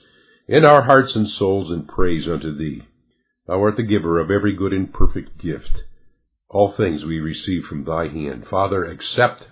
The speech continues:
our thanksgiving today, and forgive us if in the past we have failed to do this. Renew in us a right spirit, that we might see Thee as our God, and continue to give unto Thee praise.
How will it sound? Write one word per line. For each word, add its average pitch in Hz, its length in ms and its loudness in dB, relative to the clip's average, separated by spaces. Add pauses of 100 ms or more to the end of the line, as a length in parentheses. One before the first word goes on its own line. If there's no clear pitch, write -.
our 104 260 2
thanksgiving 87 840 -4 (420)
today, 78 380 -8 (680)
and 80 180 -10
forgive 90 300 -4
us 85 160 0 (1040)
if 95 200 -8
in 85 120 -6
the 76 60 -6
past 82 500 -6
we 78 120 -6
have 78 180 -6
failed 78 300 -4
to 80 80 -10
do 80 220 -8
this. 55 220 -14 (960)
Renew 90 380 2
in 110 80 6
us 113 220 4
a 95 60 -4
right 101 280 0 (120)
spirit, 139 360 4 (440)
that 78 120 -6
we 85 120 -2
might 90 280 0 (120)
see 104 180 -2
Thee 98 320 0
as 78 80 -8
our 107 240 0
God, 90 380 -2 (460)
and 78 160 -10
continue 101 480 -4
to 92 100 -8
give 87 240 -6
unto 87 240 -2
Thee 78 140 -6
praise. 71 460 -6